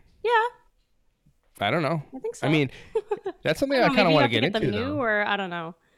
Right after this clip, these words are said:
Speaker 1: if you can just, like, hammer it back on. I'm not really sure, actually. I've never homebrewed beer.
Speaker 2: I would love to homebrew some beer. Anyway, getting off topic here. What, what else you got for us?
Speaker 1: Um, well,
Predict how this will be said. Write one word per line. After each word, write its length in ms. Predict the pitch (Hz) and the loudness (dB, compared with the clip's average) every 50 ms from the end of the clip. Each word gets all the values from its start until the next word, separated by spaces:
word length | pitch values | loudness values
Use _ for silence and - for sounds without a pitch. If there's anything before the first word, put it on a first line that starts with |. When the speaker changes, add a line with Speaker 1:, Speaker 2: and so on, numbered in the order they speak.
| _ _ _ _ _ _ - | _ _ _ _ _ _ -10
Speaker 1:
if 140 | 196 - - | -10 -8 -6
you 120 | 196 190 | -6 -4
can 140 | 214 202 190 | -4 -4 -6
just, 180 | 180 180 - - | -6 -8 -8 -6
like, 180 | 185 180 180 - | -4 -4 -4 -6
hammer 360 | - - 175 185 196 190 190 | -8 -8 -6 -6 -4 -6 -6
it 100 | 185 - | -8 -8
back 240 | - 185 180 - 190 | -8 -8 -6 -6 -6
on. 260 | 185 185 190 202 202 - | -6 -6 -6 -6 -6 -6
I'm 160 | 202 202 202 | -4 -4 -4
not 120 | 190 190 | -4 -6
really 200 | 190 180 175 170 | -6 -8 -10 -10
sure, 200 | 170 - 175 160 | -12 -12 -12 -12
actually. 380 | 160 156 156 - - - 170 165 | -12 -12 -14 -16 -16 -14 -12 -12
I've 80 | 165 170 | -10 -10
never 520 | 170 165 156 160 160 160 160 156 160 160 170 | -12 -12 -12 -12 -12 -12 -12 -12 -12 -12 -12
homebrewed 380 | 175 156 147 - - 160 - | -12 -12 -12 -12 -14 -14 -14
beer. 280 | - - - - 202 - _ _ _ - - _ _ _ _ _ _ _ _ _ _ _ _ _ _ _ - - - _ _ _ - | -14 -14 -12 -12 -14 -14 _ _ _ -20 -20 _ _ _ _ _ _ _ _ _ _ _ _ _ _ _ -20 -20 -20 _ _ _ -8
Speaker 2:
I 80 | - 110 | -4 -2
would 160 | 147 156 131 | 0 0 0
love 240 | 104 98 120 143 139 | 0 0 0 0 0
to 100 | - 110 | 0 0
homebrew 360 | 101 104 101 104 - 98 98 95 | 0 0 -2 -2 -2 -2 -2 -2
some 200 | - - 104 98 | -4 -8 -8 -6
beer. 300 | 98 95 95 95 95 98 - - - - - - - _ _ _ _ _ _ - - - - - - | -6 -6 -6 -6 -6 -8 -12 -18 -20 -20 -20 -20 -20 _ _ _ _ _ _ -20 -20 -20 -20 -8 -4
Anyway, 500 | - 151 165 156 131 120 107 104 104 104 - - - - - - - - - | 0 2 2 2 2 2 2 0 0 -2 -6 -12 -18 -18 -20 -20 -20 -10 -4
getting 240 | - 139 143 143 135 | -2 0 0 2 2
off 180 | 127 123 - | 0 0 0
topic 380 | - 131 117 113 - - 110 - | 0 0 0 0 -2 -4 -6 -6
here. 220 | 107 104 98 95 | -4 -4 -4 -2
What, 220 | 98 113 127 131 139 | -2 0 0 0 2
what 140 | 156 156 175 | 4 4 4
else 200 | 165 147 - - | 4 2 0 -4
you 60 | 127 | -4
got 180 | 131 123 113 - | -2 -2 -2 -2
for 220 | - 117 110 98 | -4 -4 -2 -2
us? 180 | 95 95 - - | -2 -2 -2 0
Speaker 1:
Um, 320 | 247 254 254 254 262 247 | 2 2 2 2 0 -2
well, 720 | 240 254 254 262 262 254 254 254 254 254 254 254 - - | -2 0 0 2 2 2 2 0 0 0 0 -2 -4 -8